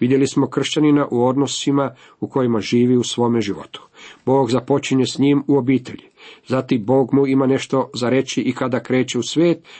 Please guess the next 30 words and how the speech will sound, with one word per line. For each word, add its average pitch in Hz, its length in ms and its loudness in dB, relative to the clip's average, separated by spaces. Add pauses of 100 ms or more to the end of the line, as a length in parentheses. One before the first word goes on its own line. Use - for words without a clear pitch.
(120)
u 110 100 -4
kojem 139 360 2
je 135 240 0
ili 120 220 2
poslodavac 120 680 -4
ili 117 140 0
zaposlenik. 110 760 -4 (320)
Mora 117 460 -2
biti 139 540 -2
ili 101 280 0
jedno 127 220 0
ili 107 220 0
drugo, 151 380 0 (280)
a 113 80 -4
kao 120 260 -2
Božje 131 340 0
dijete 131 360 0
mora 175 520 0 (340)
pridonositi 113 920 -2
dobrostanju 139 880 -2
suvremenog 127 680 0
društva. 101 400 -6 (600)
Na 113 160 0
ovaj 180 340 2
ili 165 160 4
onaj 180 240 2
način 170 480 0
mora 135 600 -2
postati 120 580 -2 (320)
proizvođač. 95 760 -4